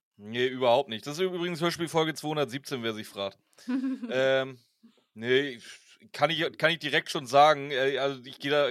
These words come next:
Speaker 1: heute so emotionslos an die Sache ran.
Speaker 2: Bringt es nicht mehr Emotionen hervor, wenn du sehr enttäuscht bist, Björn?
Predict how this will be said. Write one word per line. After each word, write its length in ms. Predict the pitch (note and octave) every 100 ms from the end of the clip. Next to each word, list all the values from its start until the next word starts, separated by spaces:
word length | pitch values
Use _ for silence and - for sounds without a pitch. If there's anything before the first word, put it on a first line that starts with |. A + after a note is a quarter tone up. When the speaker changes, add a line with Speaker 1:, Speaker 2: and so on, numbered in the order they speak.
| B2
Speaker 1:
heute 240 | A2 C#3+ C3+
so 200 | B2 D3
emotionslos 880 | D3 C#3+ A#2+ - C#3 D#3 - B2+ B2
an 100 | A#2+
die 80 | G#2+
Sache 320 | A2+ A2 G2+
ran. 280 | G#2 A#2 - _ _ _
Speaker 2:
Bringt 200 | C#4 F4
es 100 | G4+
nicht 180 | D#4+ E4
mehr 280 | D#4 E4+ D#4
Emotionen 440 | C#4 D#4 - E4
hervor, 420 | C#4+ C4 - D#4 E4+
wenn 180 | C4
du 180 | A#3+ C4+ -
sehr 300 | C4 - F4
enttäuscht 520 | E4 C#4 C#4+ C#4 D#4+ _
bist, 240 | D#4+ -
Björn? 220 | D4+ D4+